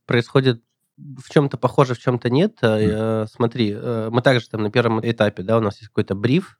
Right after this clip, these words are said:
Speaker 1: Это, по сути, там, он нам нужен, чтобы понять общую информацию про клиента, чтобы просто не тратить там кучу времени самим изучать, и чтобы он сам попробовал мысли на бумагу положить.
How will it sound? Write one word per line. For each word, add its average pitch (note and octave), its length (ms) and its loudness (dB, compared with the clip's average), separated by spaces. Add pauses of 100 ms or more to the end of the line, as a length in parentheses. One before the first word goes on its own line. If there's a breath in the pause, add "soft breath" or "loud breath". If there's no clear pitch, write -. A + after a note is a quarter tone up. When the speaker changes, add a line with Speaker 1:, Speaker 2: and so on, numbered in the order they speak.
Speaker 1:
Это, A#2 280 -2
по G#2+ 120 -4
сути, G#2+ 600 -2
там, F#2 240 -12
он A2+ 120 4
нам A2+ 120 4
нужен, C#3+ 240 4
чтобы A2 200 -4
понять A#2+ 240 0
общую A2 280 -2
информацию G2+ 480 0
про G2+ 120 -4
клиента, F#2+ 460 -2
чтобы G#2 260 -14
просто A#2+ 280 -2
не G#2 40 -2
тратить A2 320 -2
там F#2+ 140 -14
кучу - 280 -8
времени G#2 400 0
самим G2+ 360 -4
изучать, D3 460 -2 (320 soft breath)
и B2 40 -2
чтобы A#2 300 -2
он B2 140 0
сам B2+ 220 2
попробовал G#2+ 500 0
мысли C3 260 2
на G#2 100 2
бумагу G2 360 -2
положить. F#2 440 -10